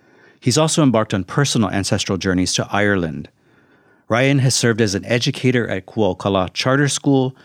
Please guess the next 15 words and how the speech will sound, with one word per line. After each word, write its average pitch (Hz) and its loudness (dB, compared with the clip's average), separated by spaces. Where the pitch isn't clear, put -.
and 101 0
also 123 2
at 120 0
Kalanihonua 110 2
Retreat 98 -2
in 95 -4
Puna, 151 2
and 117 2
he's 113 2
given 110 0
so 160 2
many 143 6
workshops 113 0
and 90 -4
presentations 120 0